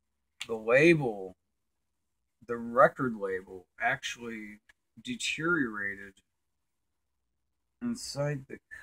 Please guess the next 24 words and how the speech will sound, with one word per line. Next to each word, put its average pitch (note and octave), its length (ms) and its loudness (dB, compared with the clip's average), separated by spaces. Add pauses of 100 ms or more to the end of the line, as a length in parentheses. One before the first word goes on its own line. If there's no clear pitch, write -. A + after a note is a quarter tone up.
cover, G3 600 0 (1400)
but C#3 140 4
I C#3+ 120 6
see C#3+ 320 -2
no D3+ 240 4
signs E3 520 0
of C#3+ 100 -6
deterioration C#3+ 1000 0
in A#2+ 140 -2
the A2+ 120 -10
cover, A2+ 360 2
so - 200 -12
this C3+ 260 -10
is C3+ 140 -12
wild. A#2 540 2 (1900)
The, G2+ 580 -2 (4000)
hopefully C3 360 -4
the G#2+ 100 -8
record A2+ 420 -2
is F#2 140 -10
fine. A2 520 -10
The A2 80 -18
record C#3 380 2
is G#2+ 140 -12